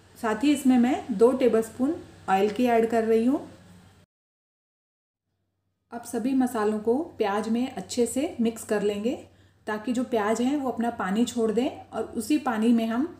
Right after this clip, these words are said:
बेसन को mix करेंगे। हमें इसमें पानी बिल्कुल भी ऐड नहीं करना है।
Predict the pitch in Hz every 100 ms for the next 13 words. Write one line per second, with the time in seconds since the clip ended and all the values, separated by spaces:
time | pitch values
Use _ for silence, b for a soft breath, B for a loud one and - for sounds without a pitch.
0 | 185 208 202 233 240 302 381 262 202 -
1 | 196 175 170 151 - 202 220 247 247 247
2 | 214 190 226 220 208 254 247 233 202 196
3 | 208 208 202 190 190 220